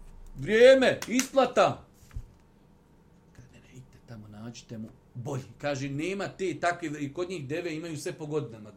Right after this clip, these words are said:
Bro-, jedan godina, dvije, tri, četiri, pet. On pozajmio devu, broj dva.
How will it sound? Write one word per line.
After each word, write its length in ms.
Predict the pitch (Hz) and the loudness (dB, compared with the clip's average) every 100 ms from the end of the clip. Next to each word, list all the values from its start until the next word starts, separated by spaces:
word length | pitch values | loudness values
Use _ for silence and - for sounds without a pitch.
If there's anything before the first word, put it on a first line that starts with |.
| 117 | -10
Bro-, 140 | 165 | -8
jedan 380 | 156 160 165 147 | -6 -6 -8 -8
godina, 280 | 165 147 131 | -8 -6 -8
dvije, 380 | 127 165 143 | -8 -8 -8
tri, 260 | 147 175 143 | -10 -12 -10
četiri, 240 | 175 - | -10 -10
pet. 260 | 135 170 147 - - - | -10 -6 -6 -8 -16 -6
On 160 | 214 | -6
pozajmio 520 | 185 143 190 240 240 | -4 -2 0 0 -2
devu, 420 | 170 196 247 240 - - | 0 2 2 0 -4 -16
broj 340 | 151 226 240 160 | -2 6 6 8
dva. 340 | 220 151 - | 6 6 0